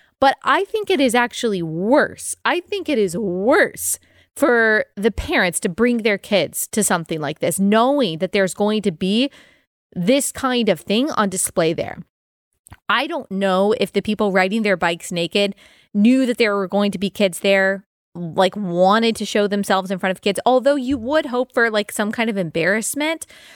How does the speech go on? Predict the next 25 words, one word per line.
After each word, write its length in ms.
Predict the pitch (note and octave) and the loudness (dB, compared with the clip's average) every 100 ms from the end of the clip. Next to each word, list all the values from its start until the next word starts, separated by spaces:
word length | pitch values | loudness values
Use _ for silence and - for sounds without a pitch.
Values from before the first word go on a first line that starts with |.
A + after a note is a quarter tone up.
| - | -4
like, 240 | G3 G3+ - | -2 0 0
you're 100 | F3+ | -2
riding 320 | G3 A3 A3+ | 0 0 0
around 380 | A#3 G#3 A3+ G3+ | -2 -2 -2 -2
naked 540 | G3+ A3+ A#3 G#3+ G3 - G#3+ | -2 -2 0 0 -2 -6 -8
<laughs> 200 | - - | -6 -6
for 180 | E3+ D#3+ | -4 -2
whatever 460 | D#3+ F3+ G#3+ A#3 | 0 0 0 -4
reason, 400 | A#3 A3+ A#3+ A3+ | -6 -6 -4 -4
you 100 | G#3 | -4
think 240 | G3+ G#3+ A3 | -4 -4 -2
only 300 | G#3+ A3 G3 | -2 0 -2
adults 380 | E3 F#3+ G3+ | 0 -2 -2
are 80 | A3 | -2
looking 320 | G3 G3+ G#3+ | -2 -2 -2
at 180 | G#3 G#3+ | -2 -4
you, 80 | A3 | -8
then 160 | G3+ A3 | -6 -6
you 100 | A3 | -6
see 200 | G#3 F3+ | -4 -6
a 40 | |
child 520 | - - E3 F#3 G#3+ | -4 -2 0 0 -4
and 120 | - | -6
you're 120 | F3 E3 | -6 -6
like, 280 | C#3 - | -6 -10